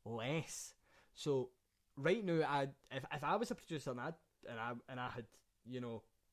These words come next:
overwatched that ten million being spent, I would not be pleased with that product. Right? You know, like, I'm just not.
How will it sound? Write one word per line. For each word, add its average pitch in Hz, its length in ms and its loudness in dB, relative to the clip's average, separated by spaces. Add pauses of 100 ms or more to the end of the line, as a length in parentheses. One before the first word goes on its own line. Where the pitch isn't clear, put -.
overwatched 143 800 2
that 127 240 -4
ten 120 220 -2
million 113 280 -4
being 110 220 -6
spent, 123 340 -6
I 143 100 4
would 156 160 4
not 147 160 4
be 139 80 0
pleased 127 420 -4
with 120 140 -10
that 110 220 -6
product. 120 440 -2 (640)
Right? 127 240 -2
You 131 60 -8
know, 135 120 -2
like, 131 180 -4 (380)
I'm 165 120 2
just - 280 -2
not. 151 400 0